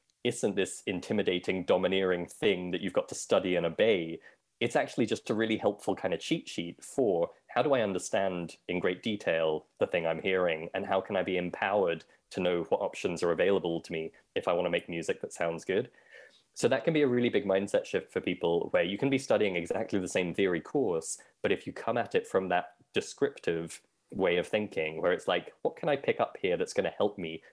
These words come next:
do the thing I wanna do?" it actually completely changes the dynamic. And again, is an example of where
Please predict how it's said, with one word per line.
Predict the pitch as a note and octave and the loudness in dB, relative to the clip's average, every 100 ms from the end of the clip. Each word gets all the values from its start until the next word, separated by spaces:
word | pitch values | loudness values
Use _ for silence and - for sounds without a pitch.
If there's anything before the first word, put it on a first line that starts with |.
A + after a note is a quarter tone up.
| - | -4
do | G2 | -2
the | F2 | 0
thing | F2 F2+ | -2 0
I | E2+ | 2
wanna | E2 E2+ | 2 0
do?" | D#2 B2+ A2+ F2 - - _ _ | 0 -2 0 -4 -8 -20 _ _
it | G#2+ | 2
actually | G#2 - G#2 | 2 0 -2
completely | G2+ G#2 G#2 F#2 | -2 0 0 0
changes | - F2+ E2+ D#2+ | 0 -2 -4 -4
the | F2+ | -2
dynamic. | E2+ E2+ F2 F2 D#2+ - - | 0 0 0 0 -4 -4 -2
And | F2+ | 0
again, | F2 G2 G2 | 2 2 2
is | F2 - _ | 0 -4 _
an | F#2+ | -2
example | F2 - F2+ F#2 F2 | 0 2 0 0 0
of | D#2+ D#2+ | 0 2
where | F2 E2 E2+ | 2 2 0